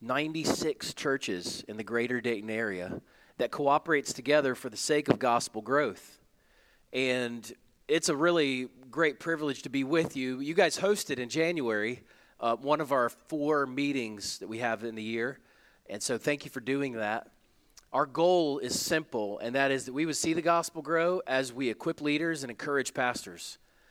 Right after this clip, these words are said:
And so the ninety-six churches work together to plant churches. We help support one another in times of need. And we really invest in pastors to encourage them when they're weary. A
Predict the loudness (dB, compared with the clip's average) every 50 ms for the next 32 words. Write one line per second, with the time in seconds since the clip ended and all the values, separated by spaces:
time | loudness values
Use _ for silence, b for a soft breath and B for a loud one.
0 | b b b b b -8 -4 -2 0 0 0 0 2 2 2 2 0 -2 -2 -2
1 | -2 -2 -2 -2 0 0 0 0 -2 -4 -4 -2 -2 -2 -2 -2 0 0 2 2
2 | 2 -2 -6 -8 -6 -4 -2 -2 -2 -4 -4 -4 -4 -2 -2 -4 -4 -4 -6 -8
3 | -10 -12 b b b b b b b b b b b -6 -2 0 0 0 0 -2
4 | -6 -10 -8 -6 -2 0 0 0 0 0 0 2 2 2 2 4 2 2 0 -2
5 | -4 -10 -14 -10 -4 -2 0 0 -2 -4 -8 -8 -4 -2 -2 0 0 -2 -4 -8
6 | -12 b b b b b b b b b b -2 0 0 2 4 4 4 4 4
7 | 4 2 2 2 2 0 -2 -6 -10 -6 -2 0 0 2 0 0 -4 -8 -8 -8
8 | -8 -8 -8 -8 -6 -2 0 0 0 0 -2 -4 -6 -6 -4 -6 -6 -10 -16 -20
9 | -12 -10 -8 -6 -6 -6 -4 -2 0 0 0 0 -2 -6 -8 _ _ _ _ _
10 | _ _ _ _ _ b b b b b b b b b b _ -8 -8